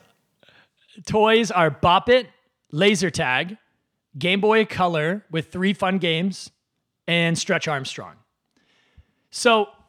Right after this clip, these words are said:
think about these. You're gonna go through and you're gonna tell me which ones you'd pick. I'll ta-, I'll tally up the points and decide where I'm gonna go. Does anyone feel, and of course, while you tell me, you can give me the rationale behind why you're picking what you're picking.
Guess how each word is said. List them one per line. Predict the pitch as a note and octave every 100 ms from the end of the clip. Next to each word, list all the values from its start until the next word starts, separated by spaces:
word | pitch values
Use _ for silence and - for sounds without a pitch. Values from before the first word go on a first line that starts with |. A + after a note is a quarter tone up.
| _ _ _
think | A#3+ C#4
about | E4+ D#4 D4+
these. | G3 F#3+ G3+ A#3+ - _ _ _ _ _ _ _ -
You're | F#3
gonna | F#3+ F3+
go | G3+ C#4+
through | C4+ A3
and |
you're | G3
gonna | F3+
tell | D3+ F#3+
me | F#3+
which | E3+ -
ones | F#3+ F3
you'd | F3 C#3
pick. | F3+ E3+
I'll | D#3+
ta-, | D3+ E3+
I'll | D3 D#3
tally | F#3 F3+ F#3+
up | F3+
the | D#3+
points | - E3 D#3
and | C#3
decide | C#3 C#3+ B2+
where | B2+ C3
I'm | B2+
gonna | A#2+ A2+
go. | G#2+ F#2+
Does | A#2+ C#3
anyone | G#3+ A#3+
feel, | A3 G#3+ G3+ - -
and | A#3 A3+
of | G#3
course, | - A#3+ -
while | G3+ G#3+
you | G#3+
tell | G#3+
me, | F#3+
you | F#3
can | A3
give | G3+ A#3+
me |
the | G#3
rationale | F3+ F3 D#3+ F3+ D#3 D3
behind | C#3+ C#3 C#3
why | C#3 C#3
you're | C3+
picking | - C#3 B2
what | A#2 A2+
you're |
picking. | A#2 A#2 - D2